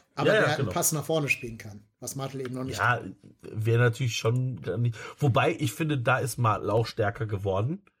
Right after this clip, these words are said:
Speaker 2: Aber du merkst halt einfach, dass der keinen Nebenmann hat, der ihn unterstützt. Weil egal, wer da spielt, das ist halt immer ein Downgrade.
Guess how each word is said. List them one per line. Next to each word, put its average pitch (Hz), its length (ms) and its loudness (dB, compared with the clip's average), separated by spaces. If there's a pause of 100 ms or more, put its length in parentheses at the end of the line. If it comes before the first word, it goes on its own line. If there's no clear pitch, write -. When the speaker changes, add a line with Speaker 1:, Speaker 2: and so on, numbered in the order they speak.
(540)
Speaker 2:
Aber 117 140 4
du 120 120 8
merkst 117 340 4
halt 113 180 2
einfach, 131 300 0
dass 120 240 0
der 120 320 0 (600)
keinen 127 320 2
Nebenmann 95 480 0
hat, 82 220 -8 (720)
der 127 100 4
ihn 123 80 2
unterstützt. - 600 -2 (1120)
Weil 120 180 2
egal, 151 400 2
wer 302 120 2
da 233 100 4
spielt, 190 540 0 (720)
das 110 200 -2
ist - 80 0
halt 139 220 0
immer 214 160 4
ein 156 100 -2
Downgrade. 127 560 0